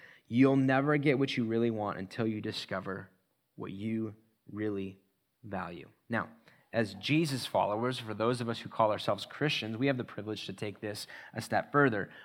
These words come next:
We believe Jesus came to point us towards what, not what we value, what we value most, but towards what is actually most valuable. We get to look at Scripture and say, "All right, um, I may not know, so help me reframe my mindset."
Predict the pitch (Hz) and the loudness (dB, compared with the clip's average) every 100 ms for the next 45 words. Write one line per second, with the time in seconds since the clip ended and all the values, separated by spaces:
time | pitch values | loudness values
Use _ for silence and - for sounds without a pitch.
0 | - 113 135 180 123 104 117 110 127 135 | -12 2 6 6 4 2 0 4 2 2
1 | 123 120 110 110 - 127 135 131 - 113 | -2 -4 -4 -6 -4 0 0 0 -4 -4
2 | 107 104 98 - - 143 180 - 120 120 | -2 -2 -4 -4 2 6 6 4 2 2
3 | 117 110 107 101 101 98 95 107 98 131 | 4 2 4 4 2 -4 -6 -6 0 2
4 | 190 117 101 92 101 120 - 117 - 120 | 6 6 6 0 -4 -6 -6 -6 -2 -2
5 | 107 123 131 131 120 120 113 - - 113 | 2 2 4 4 2 6 6 6 0 0
6 | 107 101 101 98 - 95 101 92 90 78 | 0 -2 -2 -4 -10 2 6 6 4 -6
7 | 92 - - - - 113 135 143 151 131 | -14 -18 -20 -20 -10 6 8 8 4 2
8 | 123 120 135 - 113 - 107 104 - 104 | -2 -2 -6 -4 -4 -2 -4 -2 0 6
9 | 120 98 - - - - - 110 104 95 | 6 6 -2 -18 -20 -20 -2 0 2 -2
10 | _ 110 127 139 131 127 113 113 107 110 | _ 4 6 4 2 4 4 4 0 -2
11 | - - 139 127 113 104 117 139 139 - | 2 4 4 2 -2 0 4 4 2 2
12 | 131 123 120 - 110 107 113 110 107 104 | 4 4 0 0 2 4 2 0 0 -4
13 | - 92 - | -4 -4 -4